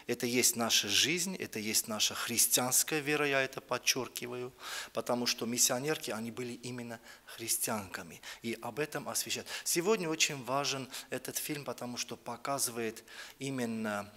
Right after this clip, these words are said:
разницу между зверством и между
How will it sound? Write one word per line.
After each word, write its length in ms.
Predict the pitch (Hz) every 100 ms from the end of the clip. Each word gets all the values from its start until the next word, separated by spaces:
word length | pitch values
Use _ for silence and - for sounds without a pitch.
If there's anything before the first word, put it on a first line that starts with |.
| - -
разницу 800 | - 123 135 107 101 90 - 82 - - _ _ _
между 260 | 117 117 117
зверством 720 | 104 113 156 170 - - 101 - - - -
и 180 | - 107 - -
между 320 | 113 107